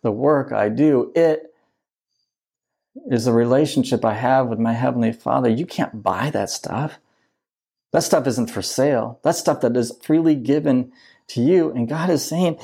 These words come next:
if you get into that cycle of discontent, if you're always wanting more and more and more, I'm just telling you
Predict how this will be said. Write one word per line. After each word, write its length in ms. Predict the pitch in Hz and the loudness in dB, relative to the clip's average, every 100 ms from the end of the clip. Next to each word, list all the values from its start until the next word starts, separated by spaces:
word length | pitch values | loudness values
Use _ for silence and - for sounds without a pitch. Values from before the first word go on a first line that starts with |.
| - - | -18 -14
if 120 | - | 0
you 80 | 135 | 0
get 180 | 117 190 | 2 2
into 240 | 202 190 | 2 2
that 160 | 160 147 | 2 2
cycle 320 | - 151 147 | 2 0 2
of 80 | 131 | 0
discontent, 540 | 139 139 131 135 147 | 0 0 -2 0 -2
if 100 | 123 | 0
you're 140 | 131 127 | 0 2
always 360 | 151 185 180 | 4 4 2
wanting 300 | 156 151 127 | 2 2 2
more 300 | 139 165 165 | 2 2 2
and 160 | 147 147 | 0 -2
more 260 | 160 165 160 | 0 0 -2
and 140 | 147 | -4
more, 180 | 156 160 | -2 0
I'm 140 | 151 | 0
just 220 | 139 135 - | 0 -2 -4
telling 360 | 160 185 214 | -2 0 2
you 260 | 180 156 | 2 0